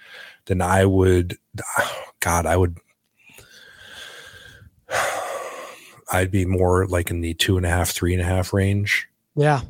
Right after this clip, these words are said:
Speaker 2: you, we're, we're right on par there. I, I put it on Twitter today. I would have, uh, Bama at eight and a half with Young,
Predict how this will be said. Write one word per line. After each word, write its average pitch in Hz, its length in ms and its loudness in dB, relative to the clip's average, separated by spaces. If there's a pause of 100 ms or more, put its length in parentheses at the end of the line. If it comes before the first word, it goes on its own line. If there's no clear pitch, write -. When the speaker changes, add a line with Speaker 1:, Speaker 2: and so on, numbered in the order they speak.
Speaker 2:
you, 156 180 2
we're, 160 200 4
we're 170 220 6
right 180 300 2
on 175 140 0
par 151 320 2
there. 127 300 0
I, 165 300 0
I 170 60 2
put 185 160 2
it 165 60 2
on 151 140 0
Twitter 160 240 2
today. 139 260 2
I 143 120 2
would 147 100 0
have, 147 380 2
uh, 131 220 0 (600)
Bama 156 260 2
at 127 60 -4
eight 156 160 0
and 160 80 -2
a 156 60 0
half 180 420 0 (100)
with 151 220 0
Young, 170 380 2